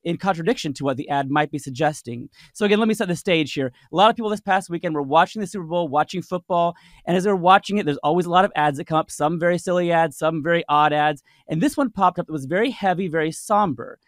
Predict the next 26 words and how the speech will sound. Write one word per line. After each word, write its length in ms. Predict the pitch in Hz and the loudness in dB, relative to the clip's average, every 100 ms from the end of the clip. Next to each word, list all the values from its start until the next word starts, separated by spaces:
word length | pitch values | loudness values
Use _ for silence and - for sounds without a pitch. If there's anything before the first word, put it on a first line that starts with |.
| _ _ - | _ _ -2
and 60 | |
it 40 | 185 | 0
was, 220 | 190 190 | 0 -2
showed 300 | - 220 175 | 0 0 -2
scene 340 | - 247 262 | -4 -2 0
after 180 | 254 214 | 0 -2
scene 220 | 180 208 | -6 -2
of 160 | 170 - | -2 -4
people 360 | 240 269 254 | -8 -8 -6
having 260 | 202 185 175 | -4 -4 -2
their 120 | 170 | -4
feet 300 | 156 170 160 | -6 -8 -10
washed. 640 | 156 139 190 123 131 - _ _ _ - | -10 -2 0 0 -4 -18 _ _ _ -10
At 100 | 160 | -6
the 60 | |
very 300 | 151 233 254 | 0 4 4
end, 160 | 180 185 | 2 -4
it 20 | |
had 100 | 180 | -4
a 60 | 165 | -6
statement 540 | - 190 175 135 127 | -4 -4 -2 -4 -6
that 120 | 131 | -8
Jesus 520 | 117 147 220 214 233 - | -8 -6 -4 -2 -4 -6
didn't 420 | 123 175 185 208 - | -6 -4 -4 -8 -12
teach 340 | 190 190 - | -12 -12 -12
hate 360 | - 185 139 - | -6 -4 -4 -10